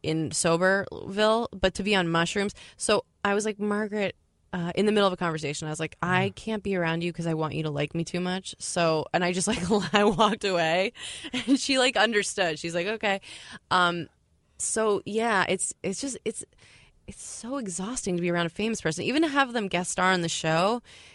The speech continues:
Speaker 1: It's like, and, and a lot of them don't need, like, Paul Giamatti is on the show, and I'm like, you know, you're kind of ready to tend to a famous person. But then he, he's someone who's, like, doesn't need it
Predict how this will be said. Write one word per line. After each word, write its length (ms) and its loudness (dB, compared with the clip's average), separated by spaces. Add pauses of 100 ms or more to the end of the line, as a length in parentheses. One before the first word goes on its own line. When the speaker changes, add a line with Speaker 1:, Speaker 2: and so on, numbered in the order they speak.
Speaker 1:
It's 200 -2
like, 340 2 (580)
and, 200 2
and 100 4
a 40 4
lot 120 2
of 80 2
them 100 6
don't 180 2
need, 160 0
like, 140 -2
Paul 220 6
Giamatti 680 0
is 100 -6
on 100 2
the 60 2
show, 240 2
and 100 2
I'm 100 0
like, 180 -2 (720)
you 100 0
know, 60 4
you're 160 4
kind 220 2
of 120 0
ready 280 4
to 140 -2
tend 560 0
to 140 -4
a 40 -2
famous 360 -2
person. 400 -6 (400)
But 180 0
then 180 2
he, 240 -2
he's 260 -2
someone 260 0
who's, 160 -2
like, 160 -2 (140)
doesn't 340 2
need 220 -2
it 180 -2